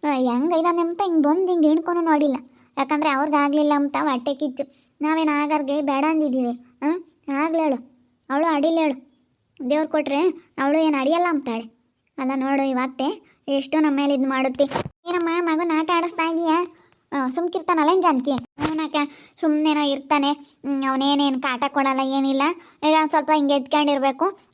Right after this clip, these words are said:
ಈಗ, ಈಗ ಹಾಕ್ತೀನಿ ನೋಡು, ಹಂಗೆ ನಿದ್ದೋಗ್ತಾ ಇದ್ದಾನೆ. ಈಗಿನ್ನ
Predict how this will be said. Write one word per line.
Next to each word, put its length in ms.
ಈಗ, 80
ಈಗ 340
ಹಾಕ್ತೀನಿ 320
ನೋಡು, 120
ಹಂಗೆ 260
ನಿದ್ದೋಗ್ತಾ 480
ಇದ್ದಾನೆ. 220
ಈಗಿನ್ನ 320